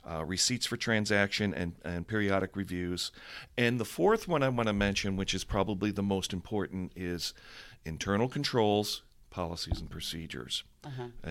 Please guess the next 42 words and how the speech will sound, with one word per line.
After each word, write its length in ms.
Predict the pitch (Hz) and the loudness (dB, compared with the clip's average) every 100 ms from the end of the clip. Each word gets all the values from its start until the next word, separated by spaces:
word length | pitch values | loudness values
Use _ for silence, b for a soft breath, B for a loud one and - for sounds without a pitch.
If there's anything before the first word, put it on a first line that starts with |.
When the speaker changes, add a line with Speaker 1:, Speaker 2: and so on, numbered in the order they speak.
| 80 | -8
Speaker 1:
it's 160 | - - | -6 -6
so 460 | - - 127 110 | -2 2 4 4
important 500 | 117 - 104 - 87 | 2 0 0 0 -2
that 100 | 90 | -4
Speaker 2:
It 40 | 92 | 0
Speaker 1:
that 240 | 92 90 | 0 0
Speaker 2:
is. 40 | 87 | -2
It 160 | 90 | -4
Speaker 1:
is, 160 | 85 135 | -2 -4
Speaker 2:
is. 180 | 127 - - - - - - - | -8 -16 -20 -20 -20 -6 -6 0
Speaker 1:
that 180 | 98 | 2
Speaker 2:
Mm-hmm. 20 | - | 4
Speaker 1:
that 240 | 95 98 85 | 4 4 0
is 320 | 87 85 - B B B - | -2 0 -2 B B B 0
not 260 | 110 127 | 4 6
only 380 | 135 127 117 110 | 4 2 2 0
in 260 | 90 101 95 | 0 -2 0
place 640 | - 143 139 107 95 - | 2 6 8 8 4 2
with 200 | 95 92 - | 0 -2 0
everything 520 | 113 127 147 147 139 | 0 2 0 0 0
an 120 | 123 117 | 2 0
organization 760 | 113 107 101 104 95 - 90 | 0 -2 -2 -2 0 -2 -2
does, 360 | 104 98 90 - B B - | 0 2 0 -4 B B 0
but 140 | 104 | 2
it 80 | 104 | 2
has 260 | 123 127 - | 2 2 0
to 100 | 113 | 2
match 440 | 104 107 104 - | 4 4 4 2
up 300 | 110 98 - | 2 0 -2
with 240 | 95 - | -6 -2
what's 220 | 95 95 - | -2 0 0
spelled 360 | - 101 92 | 2 2 2
out 280 | 92 95 90 | 2 4 2
in 160 | 87 85 | -2 -4
the 240 | 87 82 64 | -6 -6 -4
uniform 420 | 101 95 - 87 | -2 -2 -4 -6
guidance, 480 | 82 87 73 67 - | -4 -4 -6 -8 -8
the 80 | - | -4
super 240 | - 143 - | -6 -4 -4
Speaker 2:
Right. 20 | |
Speaker 1:
circular. 520 | - 85 - - 69 | -2 -4 -8 -10 -10
Speaker 2:
Mm-hmm. 260 | 143 143 | -10 -12